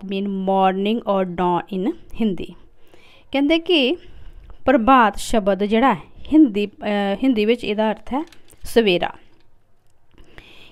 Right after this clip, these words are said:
He is the main character in the story। ਕੌਣ ਮੇਨ ਕਰੈਕਟਰ ਹੈ? ਪ੍ਰਭਾਤ, ਜਿਹਦਾ ਅਰਥ ਹੈ ਸਵੇਰਾ, ਠੀਕ ਹੈ।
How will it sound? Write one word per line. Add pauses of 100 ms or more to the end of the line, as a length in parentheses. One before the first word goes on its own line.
(140)
He
is
the
main
character (440)
in
the
story। (160)
ਕੌਣ
ਮੇਨ
ਕਰੈਕਟਰ
ਹੈ?
ਪ੍ਰਭਾਤ,
ਜਿਹਦਾ (160)
ਅਰਥ
ਹੈ
ਸਵੇਰਾ, (120)
ਠੀਕ
ਹੈ।